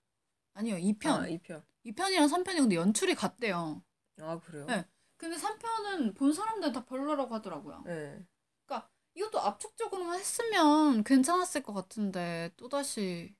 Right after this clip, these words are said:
Speaker 2: 또
Speaker 1: 아쉬움이
Speaker 2: 호빗처럼
Speaker 1: 남네요.
Speaker 2: 일, 이 부로 나누는
Speaker 1: 음.
Speaker 2: 바람에.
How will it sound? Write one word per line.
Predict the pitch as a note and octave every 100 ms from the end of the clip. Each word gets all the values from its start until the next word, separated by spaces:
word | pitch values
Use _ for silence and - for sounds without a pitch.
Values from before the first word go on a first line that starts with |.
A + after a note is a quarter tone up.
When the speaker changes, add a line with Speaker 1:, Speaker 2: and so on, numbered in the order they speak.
| _ _
Speaker 2:
또 | B3+ B3
Speaker 1:
아쉬움이 | F#3+ D#4 D4+
Speaker 2:
호빗처럼 | F#3 E3+ G#3+ F3+ D3+
Speaker 1:
남네요. | C#3 G3
Speaker 2:
일, | A3+
이 | G#3+
부로 | F#3+
나누는 | - - - G3 F3
Speaker 1:
음. | -
Speaker 2:
바람에. | - - - -